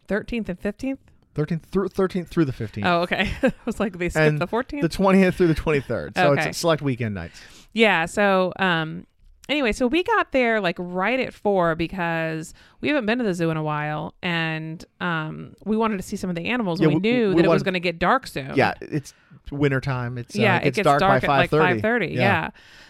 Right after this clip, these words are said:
Speaker 1: So we got there right at four so we could kinda go. We went and saw the elephants. We saw the giraffes. Um,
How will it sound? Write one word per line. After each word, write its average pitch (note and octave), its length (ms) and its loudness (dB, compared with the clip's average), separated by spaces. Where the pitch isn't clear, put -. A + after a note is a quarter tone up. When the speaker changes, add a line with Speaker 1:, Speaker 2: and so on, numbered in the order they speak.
Speaker 1:
So G3 420 2
we G#3 160 -2
got A#3 140 0
there G#3 160 -2
right F#3 160 0
at D#3 120 -4
four G3 360 -2
so - 100 -8
we F3+ 100 -2
could E3+ 120 -8
kinda F3 220 -6
go. E3+ 520 -2
We F3+ 100 -4
went F3 140 -4
and E3+ 80 -12
saw E3+ 100 -4
the E3+ 100 -4
elephants. D#3+ 640 -6
We E3 80 -10
saw D#3+ 440 -4
the F3 80 -8
giraffes. E3+ 1000 -2
Um, C#3+ 580 -8